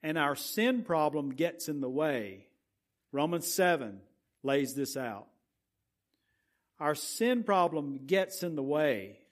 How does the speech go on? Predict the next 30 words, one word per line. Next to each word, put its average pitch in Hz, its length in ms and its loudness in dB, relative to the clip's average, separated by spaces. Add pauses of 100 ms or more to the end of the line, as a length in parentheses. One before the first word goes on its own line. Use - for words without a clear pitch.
(1160)
So 202 200 2
we 185 200 2
needed 180 760 2 (720)
someone 151 1000 0 (760)
to 165 80 -10
do 208 340 2
something 143 580 -4
for 196 280 6
us. - 400 -12 (680)
That's 247 280 0
where 269 140 4
the, 180 180 0 (380)
the 156 80 -4
gospel 185 520 0
comes 120 300 -6
in. 104 280 -12 (1400)
You 170 100 -10
see, 214 440 4 (840)
G-, 180 160 -4 (100)
Jesus 262 500 4
came 202 340 2
and 175 120 -2
fulfilled 196 480 4
everything 214 420 4
that 165 180 -2
the 185 160 8
Israel 175 360 6
failed 180 360 4
to 135 80 -4
do. 127 300 -2